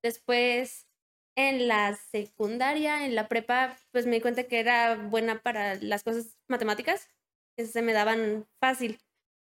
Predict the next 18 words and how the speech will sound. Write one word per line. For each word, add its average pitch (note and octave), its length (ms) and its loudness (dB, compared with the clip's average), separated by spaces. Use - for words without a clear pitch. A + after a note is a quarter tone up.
Entonces, A#3 560 0
este, G#3 840 0
ya A#3+ 160 4
en C4+ 100 2
la C4+ 180 2
prepa, D4+ 540 2
pues B3+ 140 4
me B3 80 4
di A#3 80 2
cuenta A#3+ 220 0
que B3 200 0
la A3 180 -2
ingeniería A3 460 0
también A#3 240 0
me B3 60 2
llamaba A3 260 2
la A3 60 2
atención. A#3 340 0